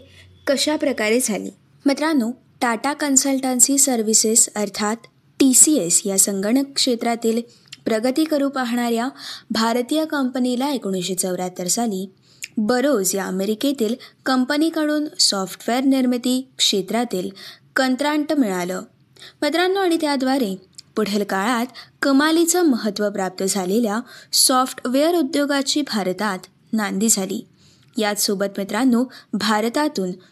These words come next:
सॉफ्टवेअर निर्यातीला देखील सुरुवात झाली. मित्रांनो, टी सी एस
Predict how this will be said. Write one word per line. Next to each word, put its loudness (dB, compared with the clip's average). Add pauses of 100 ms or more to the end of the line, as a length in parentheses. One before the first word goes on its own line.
सॉफ्टवेअर 0
निर्यातीला 0
देखील -2 (240)
सुरुवात 2
झाली. -4 (580)
मित्रांनो, 2 (360)
टी 6
सी 6
एस 2